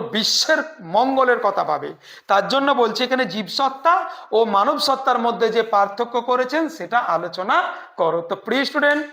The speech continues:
আজকের এই ক্লাসে কিছু তিন মার্ক এবং কিছু ছয় মার্কের প্রশ্ন নিয়ে আমি আলোচনা করলাম, এর বাইরে কোনো প্রশ্ন আসবে না। মোটামুটি বিস্তারিত আমি আলোচনা মানবতাবাদ নিয়ে করলাম না, আগামীতে সময় থাকলে আমি করে নেব। এই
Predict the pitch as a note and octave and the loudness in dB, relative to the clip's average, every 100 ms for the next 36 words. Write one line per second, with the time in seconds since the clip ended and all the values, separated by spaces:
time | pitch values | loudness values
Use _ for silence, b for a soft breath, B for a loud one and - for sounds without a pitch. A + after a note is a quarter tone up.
0 | B B B F3+ F3+ A3 G3+ G3 G#3+ G#3+ | B B B -2 0 0 0 0 2 2
1 | G#3+ D#4+ A#3+ G3 - G#3+ A3+ B3+ C#4+ C#4 | 0 -2 -4 -8 -6 -6 0 2 2 -2
2 | F3 E3+ E3 G3+ - E4 G4 - B B | -4 -4 -6 -8 -2 0 0 -4 B B
3 | - - G3+ G3 G3 G3 G3+ D4+ - F3+ | -10 0 2 4 2 2 2 -2 -2 -8
4 | - G3+ A3 A#3+ F3+ F#3+ E3 E3+ G#3+ A3 | -6 -4 -2 -2 0 -2 -2 -2 -2 0
5 | B3 C4 D#4 D#4+ B B - A#3+ D#3+ E3 | 2 2 2 0 B B -2 0 2 0
6 | E3+ F#3+ F#3+ F3 - C#4 E4+ - - B2+ | -2 -6 -10 -12 -6 -4 -4 -4 -10 -10
7 | D#3 - - _ _ _ B B E3 G#3+ | -14 -12 -16 _ _ _ B B -4 2
8 | D#4+ F#4 F4+ B3+ G3 F#3+ - C4 C#4 C4+ | 2 2 2 0 -2 -8 -2 0 0 2
9 | C#4+ C4 C4+ G3+ G3 A#3+ C4 B3+ A3 A3 | 2 2 2 0 0 0 2 2 2 2
10 | B3 B3 B3+ B3+ B3 B3+ B3+ A#3+ A3+ B3 | 0 0 0 0 0 -4 -2 -2 0 0
11 | B3 A3 A#3+ B B E3+ F#3 A3+ A3+ A#3+ | 2 0 -2 B B 0 2 2 2 0
12 | - F3+ F#3+ G3+ G#3 A#3 A3 A3 G#3 G3 | -2 -2 -2 -2 -2 0 -2 -2 -2 0
13 | A3+ A3 D4+ D#4 B F#3 | 0 0 0 -2 B 0